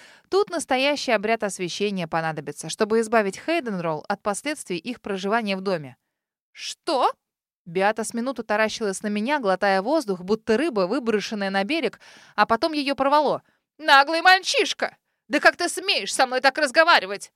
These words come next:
Где твое воспитание, уважение к старшим? Видели бы тебя несчастные родители, они бы в гробах перевернулись от стыда за твое поведение.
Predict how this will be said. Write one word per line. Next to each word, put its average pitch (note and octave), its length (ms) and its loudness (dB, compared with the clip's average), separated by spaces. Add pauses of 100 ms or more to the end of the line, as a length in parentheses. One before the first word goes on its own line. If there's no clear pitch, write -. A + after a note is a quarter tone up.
(220)
Где G3+ 240 -2
твое D4 240 2
воспитание, C#4 680 2 (120)
уважение D4+ 460 2
к - 60 -8
старшим? - 640 2 (400)
Видели A#3 420 0
бы B3 100 0
тебя C4 240 0
несчастные C4+ 640 0
родители, B3 640 -4
они C#4+ 240 0
бы D4 120 2
в B3 60 -4
гробах D4 440 4
перевернулись B3 640 0
от A#3+ 120 -2
стыда D4 340 2
за D#4+ 80 -4
твое D#4 240 0
поведение. A#3+ 600 -2